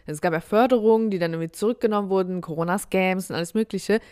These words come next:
Das gab's auch in den U S A. Und heute sprechen wir deshalb über Lil Wayne und Post Malone, die sich angeblich unrechtmäßig an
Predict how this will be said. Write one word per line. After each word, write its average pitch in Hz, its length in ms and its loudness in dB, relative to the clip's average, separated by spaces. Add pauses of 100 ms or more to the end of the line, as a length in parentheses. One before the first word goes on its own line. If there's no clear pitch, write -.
(180)
Das - 120 -16
gab's 190 200 0
auch 175 120 -2
in 160 80 -2
den 156 140 -4
U 156 120 0
S - 180 -6
A. 180 340 2
Und - 260 -2
heute 208 180 0
sprechen - 260 -2
wir 170 80 -2
deshalb 180 300 0
über 160 160 0
Lil 160 200 2
Wayne 175 220 0
und 165 140 -6
Post - 280 -6
Malone, 165 480 -2
die 190 380 2
sich 185 380 -4
angeblich 214 840 2
unrechtmäßig 240 840 2 (100)
an 185 400 2